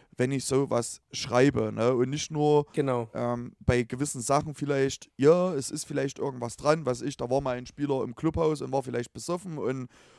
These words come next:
Speaker 1: oder hat irgendwas sich
Speaker 2: <laughs>
Speaker 1: daneben benommen, ne? Mein Gott, das sind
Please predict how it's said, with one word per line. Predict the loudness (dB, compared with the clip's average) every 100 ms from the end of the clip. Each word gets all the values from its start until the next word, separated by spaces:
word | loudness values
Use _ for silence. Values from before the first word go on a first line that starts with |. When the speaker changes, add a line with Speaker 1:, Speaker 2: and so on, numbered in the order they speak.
| -6
Speaker 1:
oder | -4 0
hat | 2
irgendwas | 2 4 4 4
sich | 0 -8
Speaker 2:
<laughs> | -8
Speaker 1:
daneben | -6 -4 -4 -2
benommen, | -2 0 0 -2 -12 -20 -14 -2
ne? | 0 -2 _ -18 -6
Mein | -4 0
Gott, | 0 0 -6
das | -8 -6
sind | -6 -6 -8